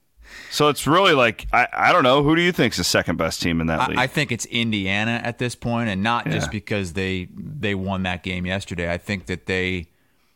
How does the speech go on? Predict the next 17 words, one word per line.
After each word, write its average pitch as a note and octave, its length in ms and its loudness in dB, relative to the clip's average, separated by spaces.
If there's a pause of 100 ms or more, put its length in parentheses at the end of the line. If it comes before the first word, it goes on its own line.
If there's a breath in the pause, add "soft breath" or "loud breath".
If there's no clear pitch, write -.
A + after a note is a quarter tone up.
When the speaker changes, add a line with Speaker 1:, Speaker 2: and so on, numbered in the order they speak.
(460)
Speaker 2:
they G#2 240 -2
have G2 200 -2
ascended. F#2+ 720 -4 (280)
I - 60 -10
mean, F#2 80 -6
they're, A2 480 -6
they're A2 220 -2
actually, F2+ 540 -4 (960)
uh, F#2+ 180 -2
as G#2 240 -2
of F#2+ 140 -4
Sunday, G#2+ 380 -2
the E2+ 180 -6
only G2+ 300 -2
other F#2 260 -2
ranked F#2+ 560 -4
team D#2 420 -6